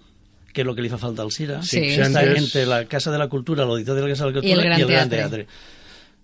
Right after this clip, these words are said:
Speaker 1: Set-centes places, que és una cosa ideal. <clears throat> En el Cira tinguem la gran sort de comptar amb la societat musical, que moltes agrupacions se tenen que reprimir i no poder donar a conèixer el, el, el seu treball per falta de puestos.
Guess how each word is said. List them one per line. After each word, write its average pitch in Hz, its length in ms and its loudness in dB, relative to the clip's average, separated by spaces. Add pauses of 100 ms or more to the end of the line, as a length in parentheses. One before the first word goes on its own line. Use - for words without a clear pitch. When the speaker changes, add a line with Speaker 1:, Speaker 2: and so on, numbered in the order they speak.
Speaker 1:
Set-centes 139 500 -2 (340)
places, 117 440 0
que 127 140 -2
és 143 140 -4
una 139 340 -2
cosa 131 220 -2
ideal. 113 400 -2 (160)
<clears throat> - 0 -
En 143 440 4
el 127 140 0
Cira 143 180 2
tinguem 135 300 0
la 139 80 2
gran 131 240 -2
sort 139 220 -2
de 135 40 -6
comptar 117 300 -4
amb 127 80 -2
la 123 60 -4
societat 110 240 -4
musical, 123 480 -2 (340)
que 135 160 0
moltes 123 320 -4
agrupacions 131 680 -6 (100)
se 120 160 -8
tenen 123 300 -6
que 127 180 -6
reprimir 123 600 -6 (100)
i 156 160 -2
no 120 160 -2
poder 117 460 -6 (500)
donar 120 260 -6
a 131 80 -2
conèixer 123 460 -4
el, 107 240 -6
el, 101 100 -8 (280)
el 120 160 -12
seu 131 200 -6
treball 135 380 2 (340)
per 120 140 -4
falta 113 320 -8
de 131 100 -4
puestos. 131 560 -14